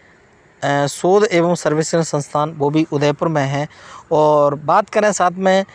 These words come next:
राजस्थान में सौर वेधशाला कहाँ स्थित है, ये सभी को पता होना चाहिए। राजस्थान में जो सौर वेधशाला है फतेह सागर झील के बीचों बीच में है, अ, आप सभी को पता न चाहे, चलना चाहिए। ये कहाँ पर स्थित है, राजस्थान के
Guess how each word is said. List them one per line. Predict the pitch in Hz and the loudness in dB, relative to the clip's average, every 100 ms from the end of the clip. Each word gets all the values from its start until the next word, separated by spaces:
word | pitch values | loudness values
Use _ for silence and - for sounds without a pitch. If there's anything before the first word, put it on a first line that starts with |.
| - _ 143 | -20 _ 0
राजस्थान | 160 180 - 180 | 0 0 0 0
में | 190 | 0
सौर | 170 185 202 | 0 2 2
वेधशाला | 185 170 - 160 | 2 0 0 -2
कहाँ | 160 175 175 | 0 0 -2
स्थित | 170 147 147 | -2 -2 -2
है, | 156 - - _ | -2 -6 -20 _
ये | 240 | -2
सभी | 269 247 226 | 0 0 -2
को | 220 | -4
पता | 208 190 208 | -4 -2 0
होना | 180 | 0
चाहिए। | 165 - 214 | -2 -2 -2
राजस्थान | 190 165 170 - 196 | 0 0 0 -2 -2
में | 196 196 | -2 -2
जो | 180 | -4
सौर | - 175 202 | -2 -2 0
वेधशाला | 185 170 - 147 151 | 0 -2 -2 0 0
है | 143 165 | 0 0
फतेह | - 143 165 | -2 -2 -2
सागर | 160 143 143 156 | 0 0 0 0
झील | 160 151 156 160 | -2 -4 -6 -4
के | - 180 | -2 -2
बीचों | 160 143 151 139 | -2 -2 -2 -2
बीच | 139 139 147 | -4 -6 -6
में | |
है, | 139 131 160 196 - - - - _ 135 | -6 -2 -4 -4 -10 -20 -20 -20 _ -8
अ, | |
आप | 131 131 156 156 | -6 -4 -4 -4
सभी | - 143 143 | -4 -4 -4
को | 139 | -4
पता | 143 127 127 | -4 -4 -4
न | 127 | -4
चाहे, | - 117 - - | -4 -4 -6 -6
चलना | 135 131 | -4 -4
चाहिए। | - 127 139 | -6 -6 -4
ये | 165 175 - - _ | -4 -4 -8 -20 _
कहाँ | 175 185 | 0 0
पर | 202 190 | 0 -2
स्थित | - 170 | -2 -4
है, | 196 | -4
राजस्थान | - - 147 147 151 - 151 | -4 -6 -2 0 -2 -4 -4
के | 147 165 175 | -2 -2 -4